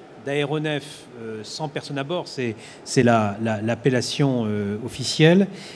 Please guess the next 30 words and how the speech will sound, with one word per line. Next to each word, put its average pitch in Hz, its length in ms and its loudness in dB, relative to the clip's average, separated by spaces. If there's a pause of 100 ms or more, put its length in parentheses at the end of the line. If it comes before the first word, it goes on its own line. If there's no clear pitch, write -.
(160)
est 135 120 2
réservé 156 480 8
aux 147 80 8
services 139 300 4
de 139 60 8
l'État, 143 440 6
dont 151 200 2
la 139 120 6
police, 147 480 0
la 135 100 2
gendarmerie, 135 640 2
les 131 140 4
douanes, 165 480 6 (420)
pour 147 140 4
des 147 80 6
missions 147 260 2
de 131 140 0
secours, 185 640 2
euh, 127 400 0
des 135 120 2
missions 135 240 2
de 120 60 -2
sauvetage, 180 640 4 (320)
des 120 60 -2
missions 139 360 0
de 139 120 4
douane 165 500 4 (180)
ou 165 60 0
des 143 160 4
missions 170 540 0